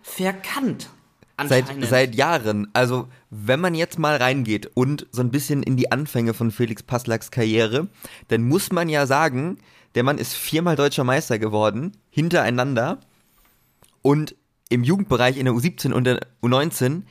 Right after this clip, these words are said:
Speaker 2: wie die modernen TikTok-Kiddies sagen, he was him. Also, er, er war's einfach. Ja? Ich hab die Statistiken auf. Er hat in einundzwanzig U siebzehn Spielen sechzehn Buden gemacht und sechzehn Vorlagen und in zweiundzwanzig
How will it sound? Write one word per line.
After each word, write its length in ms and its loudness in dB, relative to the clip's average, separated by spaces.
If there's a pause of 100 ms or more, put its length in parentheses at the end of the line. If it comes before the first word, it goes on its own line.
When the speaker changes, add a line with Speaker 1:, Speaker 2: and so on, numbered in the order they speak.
(260)
Speaker 2:
wie 100 2
die 80 4
modernen 420 2
TikTok-Kiddies 680 -4
sagen, 420 0 (260)
he 300 4
was 300 2
him. 320 0 (420)
Also, 360 2
er, 260 4
er 140 4
war's 240 2
einfach. 440 -6 (560)
Ja? 240 0 (160)
Ich 160 0
hab 100 -4
die 80 -6
Statistiken 600 -2
auf. 380 0 (400)
Er 100 2
hat 240 0 (760)
in 220 -6
einundzwanzig 760 0
U 60 0
siebzehn 340 -2
Spielen 380 -4
sechzehn 500 -2
Buden 300 0
gemacht 340 0
und 140 -2
sechzehn 380 -2
Vorlagen 720 0 (260)
und 140 -2
in 160 -8
zweiundzwanzig 1200 -2